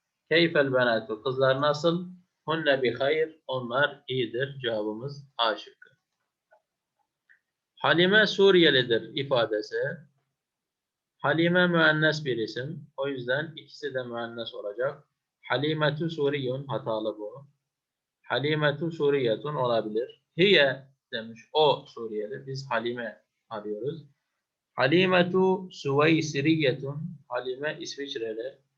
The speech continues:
Cevap Bursa olacak. Halimetu Suriyetun, Halime Suriyelidir. Halil Libyalı,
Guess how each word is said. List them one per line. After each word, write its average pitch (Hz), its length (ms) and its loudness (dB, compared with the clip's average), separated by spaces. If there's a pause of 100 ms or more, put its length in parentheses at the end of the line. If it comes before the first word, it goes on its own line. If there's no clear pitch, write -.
(400)
Cevap 135 520 2
Bursa 139 320 -2
olacak. 107 460 -4 (240)
Halimetu 135 920 0 (100)
Suriyetun, 120 880 -4
Halime 120 720 -2 (240)
Suriyelidir. 107 1000 -4 (4000)
Halil 185 540 2
Libyalı, 147 680 2